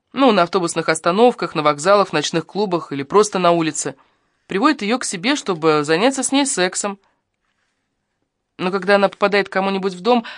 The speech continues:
то всегда почти сразу засыпает и выглядит такой, ну, это глупо звучит в пересказе, нужно сам фильм смотреть. Э, в общем, выглядит такой невинной, что никто не осмеливается к ней прикоснуться.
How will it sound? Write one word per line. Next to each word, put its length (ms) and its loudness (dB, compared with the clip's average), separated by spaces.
то 120 -4
всегда 340 2
почти 320 -2
сразу 300 0
засыпает 680 0
и 40 -4
выглядит 420 -2
такой, 400 0
ну, 320 -4
это 160 -8
глупо 280 0
звучит 340 -6
в 20 -20
пересказе, 540 -2
нужно 260 -2
сам 180 2
фильм 220 -2
смотреть. 480 -2
Э, 180 0
в 80 2
общем, 260 0
выглядит 360 -2
такой 260 0
невинной, 400 2
что 160 -4
никто 220 -2
не 100 2
осмеливается 560 2
к 80 -10
ней 120 -4
прикоснуться. 720 -4